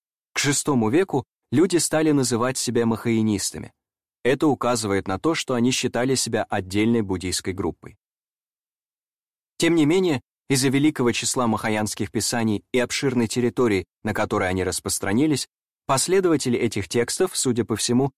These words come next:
не стали в Индии одной общей группой. Насколько нам известно, не был в Индии составлен и какой-либо махаянский канон.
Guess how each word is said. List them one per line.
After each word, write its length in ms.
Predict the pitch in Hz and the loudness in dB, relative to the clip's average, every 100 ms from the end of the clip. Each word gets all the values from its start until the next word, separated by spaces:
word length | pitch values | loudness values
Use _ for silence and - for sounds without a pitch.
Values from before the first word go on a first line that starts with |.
| _ - | _ -2
не 100 | 131 | 0
стали 400 | - 147 165 170 | 0 0 2 2
в 120 | 147 | 4
Индии 280 | 151 135 135 | 2 2 0
одной 500 | - 101 101 110 120 | 0 -2 0 -2 0
общей 340 | 104 92 - 98 | 0 -2 -2 -4
группой. 460 | 92 87 - - _ _ _ _ _ _ _ _ _ _ _ _ | -4 -4 -8 -16 _ _ _ _ _ _ _ _ _ _ _ _
Насколько 460 | - 117 - 98 101 | -4 -2 0 -2 0
нам 180 | 92 92 | -2 -2
известно, 520 | 92 120 147 147 123 - _ _ | 0 0 0 -2 -6 -8 _ _
не 200 | - 117 | 0 2
был 200 | 143 160 | 2 2
в 100 | 131 | 2
Индии 240 | 135 123 | 2 2
составлен 640 | 117 - 104 - 127 139 135 | 0 0 -4 -4 -2 -2 -2
и 160 | - | -4
какой-либо 580 | 143 120 - 127 139 123 | -2 -4 0 2 2 2
махаянский 680 | 110 98 95 92 92 - 101 | 0 0 -2 -2 -4 -6 -6
канон. 420 | 95 85 76 - | -6 -6 -6 -12